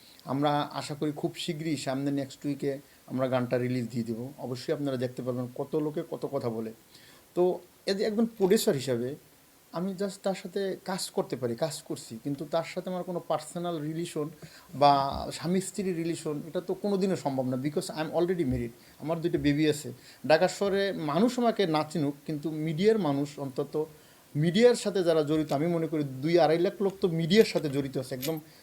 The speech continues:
চ্যানেল থেকে শুরু করে, তারা তো অন্তত আমাকে চিনে, আমার ফ্যামিলি আছে, সব জানে। তো এই জায়গা থেকে আমি বলবো যে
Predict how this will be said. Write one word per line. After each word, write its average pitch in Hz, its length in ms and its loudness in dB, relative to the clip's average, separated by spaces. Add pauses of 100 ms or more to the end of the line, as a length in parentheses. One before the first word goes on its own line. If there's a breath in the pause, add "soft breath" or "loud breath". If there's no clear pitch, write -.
(160 loud breath)
চ্যানেল 180 280 6
থেকে 180 200 0
শুরু 160 200 -2
করে, 147 220 0
তারা 147 260 0
তো - 120 -6
অন্তত 196 280 -4
আমাকে 143 280 -2
চিনে, 131 340 -4
আমার 135 220 -2 (440 loud breath)
ফ্যামিলি 147 300 2
আছে, 139 120 -2
সব 127 240 -4
জানে। 123 240 0 (420 loud breath)
তো 156 80 0
এই 170 100 6
জায়গা 196 220 4
থেকে 190 240 0
আমি 160 140 2
বলবো 165 320 0
যে 151 320 -2